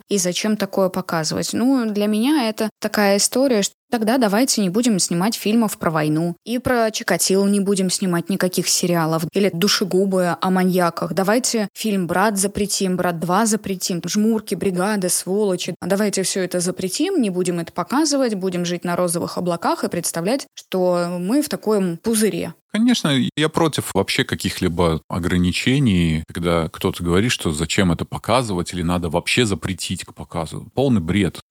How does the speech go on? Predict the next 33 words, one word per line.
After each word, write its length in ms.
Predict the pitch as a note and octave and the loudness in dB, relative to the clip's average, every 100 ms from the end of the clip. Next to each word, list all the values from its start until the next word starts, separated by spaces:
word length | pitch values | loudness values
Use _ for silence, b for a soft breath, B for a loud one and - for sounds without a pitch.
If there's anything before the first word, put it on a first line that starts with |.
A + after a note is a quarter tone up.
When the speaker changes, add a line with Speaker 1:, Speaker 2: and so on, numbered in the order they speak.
| - | -20
Speaker 2:
Как 160 | - | -8
только 220 | - A#2 | -4 0
мы 320 | G#2+ G#2 G#2 F2+ | 2 2 2 0
запретим 420 | - F#2 G#2 - A2+ | -4 -4 -2 0 0
что-то 380 | - F#2+ F#2+ | 0 0 2
одно, 400 | F2+ F2+ C3 E3 C#3+ | 2 2 2 0 0
значит, 340 | E2+ F2+ F2 | -2 -4 -4
встанет 460 | - - - F#2+ D#2 | -10 -2 0 2 0
вопрос, 400 | F2 - F#2 - | -2 0 -2 -2
а 20 | |
почему 400 | - - F#2 F2+ | -6 -4 -2 0
существует 480 | - - - F2+ D#2 | -2 -8 -6 -4 -4
другое, 400 | E2+ F2+ C3+ C#3 | -4 -2 0 0
третье, 400 | - A2 G2 E2+ | 0 -2 0 -2
четвёртое. 540 | - - C#3+ C3+ F#2 | -4 -2 -2 0 0
И 20 | F2 | 2
так, 220 | B2+ A#2 | 0 0
в 60 | - | -4
конце 320 | - F2+ G2+ | -6 -4 -2
концов, 540 | F#2 F#2 - B2+ - | -2 -2 0 -2 -2
в 80 | - | -6
попытке, 800 | - F#2+ A2+ - - F#2 F#2 F2+ | -4 -2 -2 -2 -2 0 2 0
значит, 380 | E2+ F2+ E2 F2 | 0 -2 -4 -6
сделать, 560 | E2+ E2+ F#2+ E2+ E2 - | -6 -2 0 0 -2 -4
э, 220 | F#2 E2+ | -2 -2
стерильным 840 | D#2+ - - G2+ G2+ G2 E2+ E2 D#2 - | -4 -4 -2 0 0 0 2 0 -2 -4
некое 260 | F#2 - | -4 -2
информационное 840 | D#2+ D#2+ F2+ F2+ - G#2 B2+ B2 G2+ | -2 -2 0 0 0 2 2 2 0
пространство, 880 | - F2 - G2 F#2 - - F2+ E2+ | -2 -6 0 2 2 0 0 2 2
мы 160 | G2+ B2+ | 0 0
так 260 | A2 F#2 G2+ | 0 -2 2
дойдём 440 | G#2+ G2+ C3 C3+ | 2 4 2 4
до 160 | A2 | 2